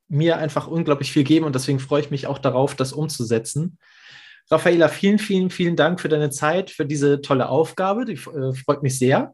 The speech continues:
Sehr schön kreativ auch wieder. Und, äh, genau, wegen allen weiteren. Und wenn ich die hundert endlich voll habe, dann melde ich mich. Ich werd wahrscheinlich welche bei Instagram, also folgt mir gerne auch auf Instagram, da werd ich wahrscheinlich jedes Mal eine Story machen, wenn ich mir eine Karte zurückbekommen habe.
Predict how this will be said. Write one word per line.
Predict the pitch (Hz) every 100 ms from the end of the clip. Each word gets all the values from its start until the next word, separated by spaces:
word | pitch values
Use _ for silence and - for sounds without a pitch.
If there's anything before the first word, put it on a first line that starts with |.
| -
Sehr | 131 147 170
schön | - 175
kreativ | - 156 135 - 185 208
auch | 175
wieder. | 196 202 254 - _ - _ _ _ _
Und, | 160 165 175 175 175
äh, | 165 165 165 170
genau, | - 180 120 - _ _ _ -
wegen | 180 185
allen | - 208 226 202
weiteren. | 180 190 185 185
Und | 185 151
wenn | 170 185
ich | -
die | 165
hundert | 151 170 160
endlich | 143 151
voll | - 156 135
habe, | 143 151
dann | 151 139
melde | 135 135
ich | 135 131
mich. | 113 117
Ich | 143 -
werd | 196 -
wahrscheinlich | 165 - 185 220 - _ - -
welche | 160 165 -
bei | -
Instagram, | 214 220 151 123 127 214
also | - 127
folgt | 123 156 170
mir | 139
gerne | 135 139
auch | 127
auf | 117
Instagram, | 139 175 185 160 165
da | 156 151
werd |
ich | 170
wahrscheinlich | 170 170 160
jedes | 190 196 196
Mal | 170
eine | 170
Story | 156 - 185 180
machen, | 156 156 165
wenn | 165
ich | 160
mir | 170
eine | 151 151
Karte | 151 165 156
zurückbekommen | - 165 - 127 131 117 120
habe. | 117